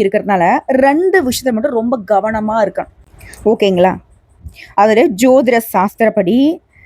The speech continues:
இந்த நீதி நிலைநாட்டக்கூடிய கிரகமான செவ்வாய் மீனத்திற்கு ஒரு நீதியை நிலைநாட்ட போறார். இப்போ செவ்வாய் பகவான்னா பெருசா நமக்கு வந்து வெளியில தெரியறதில்ல. ஆனா ஒருத்தருடைய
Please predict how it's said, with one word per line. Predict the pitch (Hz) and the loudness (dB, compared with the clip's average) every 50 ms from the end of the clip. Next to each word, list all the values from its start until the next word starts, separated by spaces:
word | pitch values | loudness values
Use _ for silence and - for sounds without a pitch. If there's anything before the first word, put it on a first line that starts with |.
| - - - _ _ _ _ _ _ - | -20 -20 -20 _ _ _ _ _ _ -2
இந்த | 220 226 233 226 240 | 0 2 2 4 4
நீதி | 269 294 277 294 277 254 | 4 4 4 2 2 2
நிலைநாட்டக்கூடிய | 220 220 240 254 247 247 226 240 214 240 214 214 196 220 | 2 2 2 2 2 2 0 0 0 0 0 2 2 2
கிரகமான | 202 196 220 220 208 196 190 190 - - | 2 2 0 0 0 0 -2 -2 -2 -2
செவ்வாய் | 202 190 190 214 208 202 190 196 240 311 359 349 - _ _ _ - - - - - - - - - - 220 226 262 | -2 -2 -4 -4 -2 0 0 2 0 0 -2 -6 -14 _ _ _ -20 -20 -20 -20 -16 -14 -12 -14 -4 0 2 4 4
மீனத்திற்கு | 285 311 349 392 415 415 427 - - 359 294 247 - 320 247 220 214 247 320 359 330 - _ _ _ _ _ _ _ _ _ - | 4 4 4 4 4 2 2 2 2 0 0 0 0 0 2 2 2 2 0 -2 -6 -12 _ _ _ _ _ _ _ _ _ 0
ஒரு | 277 294 285 269 269 | 2 4 4 4 4
நீதியை | 285 311 269 294 294 294 302 320 294 254 | 2 2 2 2 0 2 2 2 2 2
நிலைநாட்ட | 247 240 247 247 233 226 247 214 | 2 2 2 0 0 0 -2 0
போறார். | 196 190 170 170 - - _ _ _ _ _ _ _ _ _ _ _ _ _ _ _ _ _ _ _ _ _ _ _ _ _ _ _ _ _ _ _ _ _ - | 0 0 0 -2 -6 -12 _ _ _ _ _ _ _ _ _ _ _ _ _ _ _ _ _ _ _ _ _ _ _ _ _ _ _ _ _ _ _ _ _ -2
இப்போ | 214 208 - 185 185 196 226 294 - - - - | 0 2 2 4 4 4 2 2 0 -4 -8 -4
செவ்வாய் | - 269 269 285 359 403 381 381 294 277 | -2 -2 -2 0 0 0 0 2 2 0
பகவான்னா | 247 233 233 233 226 226 220 233 240 233 196 196 226 254 254 - | -2 0 -2 -2 -2 -2 -2 -2 0 0 0 0 -2 -2 -2 0
பெருசா | 262 254 269 285 277 - - 320 294 | 0 0 2 0 -2 -2 -2 -2 0
நமக்கு | 269 233 214 - 220 | 0 -2 -2 -2 -2
வந்து | 226 233 233 254 247 220 190 165 - - | -2 0 0 0 2 0 0 0 -2 -2
வெளியில | 214 262 262 277 262 220 | 0 2 2 2 0 0
தெரியறதில்ல. | 214 202 220 226 208 190 185 - - - - - _ _ - 185 196 | 0 0 0 0 0 0 0 0 -2 -6 -14 -20 _ _ -2 0 2
ஆனா | 196 190 180 180 180 208 269 285 - | 2 2 2 2 4 4 4 2 2
ஒருத்தருடைய | 233 202 - 202 190 196 | 0 0 0 0 0 0